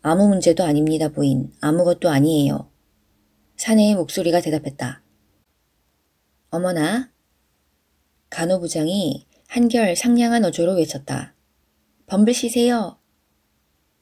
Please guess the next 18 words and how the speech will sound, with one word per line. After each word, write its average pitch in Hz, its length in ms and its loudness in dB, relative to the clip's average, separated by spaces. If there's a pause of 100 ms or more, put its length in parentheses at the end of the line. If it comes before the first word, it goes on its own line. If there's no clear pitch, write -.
(200)
여기 165 220 0
대령했습니다, 175 800 2
부인. 147 420 -2 (1300)
범블씨가 165 880 -4 (260)
밖에서 190 560 0
신을 226 300 2
문지르고 151 760 -2 (340)
외투에 160 400 2
묻은 170 320 -2
눈을 160 240 0
터느라 151 600 -4 (180)
이제야 196 380 0
모습을 165 420 -2
나타냈는데 156 880 -2 (720)
그는 180 520 0
한 214 220 0
손엔 220 360 2
삼각모자를 185 920 0